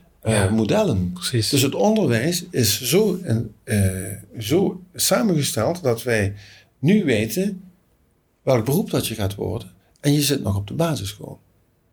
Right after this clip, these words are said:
Speaker 1: En op de basisschool wordt geselecteerd. En op de basisschool wordt gezegd: jij bent geschikt voor de V M B O en jij bent geschikt voor de havo en jij bent geschikt voor het V W O.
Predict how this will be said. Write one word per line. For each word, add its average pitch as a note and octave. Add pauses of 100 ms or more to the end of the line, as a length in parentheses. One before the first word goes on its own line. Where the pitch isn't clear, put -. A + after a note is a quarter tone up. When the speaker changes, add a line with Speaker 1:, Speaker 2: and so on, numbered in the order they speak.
Speaker 1:
En C3+
op C3
de C3+
basisschool D#3
wordt G2+
geselecteerd. C#3 (380)
En A2+
op A2
de A#2
basisschool A#2
wordt B2
gezegd: G2+ (220)
jij A#2+
bent G2+
geschikt G#2
voor G2
de F#2+ (140)
V -
M F#2+
B G#2
O -
en G2
jij G#2
bent G2
geschikt -
voor F2+
de F#2
havo C#3+
en G2
jij G2+
bent G2
geschikt -
voor F#2 (180)
het -
V F#2+
W E3+
O. -